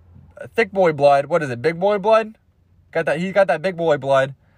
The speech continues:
Augustus, who's now wanting to be a rapper slash producer, songwriter, is also owning this chocolate factory, pretending to be Charlie Bucket,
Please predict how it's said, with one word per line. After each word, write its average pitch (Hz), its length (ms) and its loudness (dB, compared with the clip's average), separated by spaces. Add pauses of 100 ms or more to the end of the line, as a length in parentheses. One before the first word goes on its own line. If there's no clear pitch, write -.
(260)
Augustus, 151 840 0 (800)
who's 156 200 -8
now 190 380 2 (220)
wanting 175 340 -2
to 170 100 -12
be 175 100 -4
a 165 60 2
rapper 165 340 0
slash 156 300 -2
producer, 151 400 -6
songwriter, 131 720 -2 (760)
is 156 180 -4
also 165 640 2
owning 170 280 -4
this 190 120 -6
chocolate 170 340 0
factory, 117 580 -2 (1400)
pretending 202 380 -2
to 208 120 -8
be 214 120 -6
Charlie 196 460 2
Bucket, 160 460 0